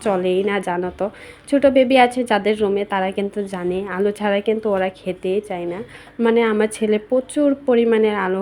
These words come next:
খায়, তার জন্য হচ্ছে তার তরকারিতে আলু দিতে হয়, না দিলে কিন্তু চলেই না। তো এখানে হচ্ছে দুইটা আলু কেটে আমি বড় বড় টুকরা করে তার জন্য দিয়ে দিয়েছি। তো মানে এটা ছিল কক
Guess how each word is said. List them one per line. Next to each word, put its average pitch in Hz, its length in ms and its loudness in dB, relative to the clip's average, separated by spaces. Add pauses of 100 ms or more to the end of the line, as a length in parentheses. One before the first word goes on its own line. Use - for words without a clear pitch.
খায়, 190 300 -8
তার 185 240 -6
জন্য 196 200 -2 (120)
হচ্ছে 190 340 -10
তার 180 180 -4 (440)
তরকারিতে 220 500 0
আলু 196 280 0
দিতে 190 320 -2
হয়, 196 280 -6
না 185 200 -2
দিলে 196 320 -4
কিন্তু 202 280 -4 (120)
চলেই 180 460 -2
না। 175 140 -2 (1200)
তো 233 160 0
এখানে 220 320 2
হচ্ছে 220 200 2
দুইটা 220 360 2
আলু 202 180 2 (100)
কেটে 202 400 2
আমি 190 220 0 (120)
বড় 185 200 2
বড় 196 240 0
টুকরা 214 300 -4
করে 208 260 -2
তার 202 240 -2
জন্য 196 200 2 (120)
দিয়ে 190 180 -2
দিয়েছি। 180 420 -4 (720)
তো 226 100 2 (400)
মানে 202 320 2
এটা 196 220 2
ছিল 226 200 -2 (160)
কক 233 220 -4